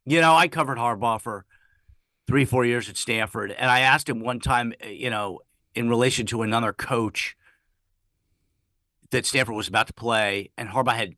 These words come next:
was oh and two against that coach. I said, "Are you keeping score?" He goes, "You're damn right I'm keeping score." Uh,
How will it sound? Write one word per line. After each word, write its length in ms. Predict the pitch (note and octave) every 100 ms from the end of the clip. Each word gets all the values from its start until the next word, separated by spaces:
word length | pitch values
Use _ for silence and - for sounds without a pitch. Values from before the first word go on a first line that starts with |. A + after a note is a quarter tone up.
| -
was 220 | A2+ - -
oh 200 | C3+ D3+
and 160 | C#3 -
two 280 | - D#3+
against 260 | C#3+ C3+ -
that 160 | C3+ A#2+
coach. 360 | C3 G#2+ - - _ _ -
I 100 | D3
said, 160 | E3 F3
"Are 40 |
you 100 | F3+
keeping 280 | A#3 G#3 D#3+
score?" 320 | - F3 F#3
He 60 | D#3
goes, 200 | C3+ - _ _ _ _ _
"You're 100 | B2+
damn 280 | A#2 E3+ F3
right 160 | F3 E3
I'm 100 | A#2
keeping 280 | C3+ -
score." 540 | G2+ - C3+ A2 G#2+ G#2+ _ _ _ -
Uh, 560 | B2 A#2 A2 F#2+ -